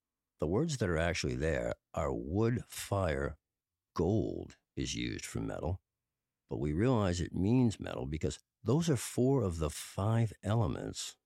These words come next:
from Chinese astrology. And then it says, "Wash this great shame." Great shame.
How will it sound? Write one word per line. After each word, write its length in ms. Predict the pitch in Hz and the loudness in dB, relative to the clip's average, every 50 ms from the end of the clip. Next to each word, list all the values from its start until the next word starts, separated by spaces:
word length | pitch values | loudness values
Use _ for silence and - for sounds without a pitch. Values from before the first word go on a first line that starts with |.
| _ _ _ _ _ _ _ _ | _ _ _ _ _ _ _ _
from 200 | - 98 92 80 | 0 0 0 0
Chinese 800 | - - - 98 110 113 110 104 101 95 92 92 87 80 - - | 0 -2 0 0 2 2 4 4 4 4 4 4 2 0 0 -2
astrology. 800 | - - - - - 92 87 76 52 50 85 92 90 - - _ _ _ _ _ _ _ _ _ _ _ _ _ _ - | -4 -4 -4 -2 -2 0 0 0 -2 -4 -6 -6 -8 -8 -10 _ _ _ _ _ _ _ _ _ _ _ _ _ _ -4
And 260 | 71 67 64 57 64 | -2 -2 -2 -2 0
then 180 | 87 110 127 | 2 2 4
it 100 | 113 82 | 2 2
says, 540 | - - - - 69 65 64 62 - - - _ _ _ _ _ _ _ _ _ _ - | 0 -2 -2 -2 0 0 -2 -2 -4 -6 -10 _ _ _ _ _ _ _ _ _ _ -8
"Wash 440 | 53 62 78 85 98 - - - - | -4 -2 0 0 -2 -2 -4 -8 -6
this 260 | - 62 67 62 - | -6 -4 -2 -2 -4
great 500 | - - - 57 58 60 55 - - - _ - | -4 -6 -6 -6 -4 -4 -6 -6 -10 -12 _ -8
shame." 800 | - - - - - - - - 85 - - - - - - - - _ _ _ _ _ _ _ _ _ _ _ _ _ _ _ _ - | -6 -4 -2 0 -2 -2 -2 -4 -6 -8 -8 -10 -10 -10 -10 -12 -14 _ _ _ _ _ _ _ _ _ _ _ _ _ _ _ _ -4
Great 260 | 92 90 95 101 92 | -2 0 0 0 0
shame. 760 | - - - - - - 113 104 85 60 - 52 53 - - | -2 -4 -2 -2 0 0 0 0 0 -2 -4 -6 -8 -10 -12